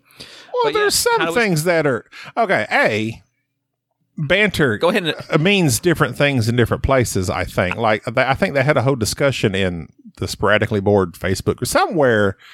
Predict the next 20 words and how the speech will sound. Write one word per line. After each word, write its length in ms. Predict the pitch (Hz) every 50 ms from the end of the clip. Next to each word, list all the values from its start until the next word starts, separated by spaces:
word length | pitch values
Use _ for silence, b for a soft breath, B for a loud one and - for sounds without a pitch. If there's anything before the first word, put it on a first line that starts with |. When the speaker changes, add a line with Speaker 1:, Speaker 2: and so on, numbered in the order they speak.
| B B B B
Speaker 1:
there 100 | - 147
was 100 | 143 135
a 60 | 127
discussion 440 | 117 113 - - 185 156 - - 135
on 120 | 107 101
banter, 440 | 104 - 160 190 180 147 - - 104
like, 300 | 98 95 95 92 - - _ _ -
that 220 | 131 135 127 98
means 260 | 127 139 147 139 123
something 340 | - 147 127 - 117 104 98 101
different 380 | 147 151 - - 113 90 - _
in 160 | - 110 95 95
Europe. 400 | 107 131 160 175 120 80 - _ B B B B B B
Here, 280 | B - 247 311 247 185
it 140 | 156 - 170
just 220 | 160 185 170 - -
means 220 | 180 160 - -
chit-chat, 640 | - - - 165 - - - - - 123 90 - - _ -
small 400 | - - - 208 214 190 185 175
talk. 500 | - - 170 113 80 73 - - - -